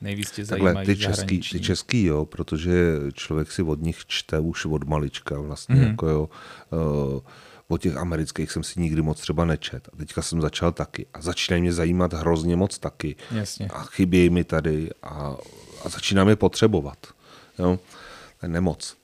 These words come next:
Speaker 2: Diagnóza prostě, no. A, no, prvováleční zbraně, druhováleční zbraně, jo, tak tohleto, tohleto období,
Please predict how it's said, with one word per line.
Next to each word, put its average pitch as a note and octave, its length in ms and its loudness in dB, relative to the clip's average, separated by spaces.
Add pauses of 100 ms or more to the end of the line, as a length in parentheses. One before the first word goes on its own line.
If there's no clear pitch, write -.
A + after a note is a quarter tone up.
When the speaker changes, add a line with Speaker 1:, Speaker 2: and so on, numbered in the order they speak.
(640)
Speaker 2:
Diagnóza F2 640 -2
prostě, - 420 -12
no. C2+ 160 -6 (580)
A, D#2+ 640 -2 (380)
no, E2+ 380 0
prvováleční G#2+ 880 2
zbraně, E2+ 540 -2
druhováleční F#2+ 880 4
zbraně, E2+ 440 0
jo, F#2+ 280 4
tak A2+ 120 -6 (180)
tohleto, B2+ 400 2
tohleto A#2+ 340 0
období, F#2+ 520 2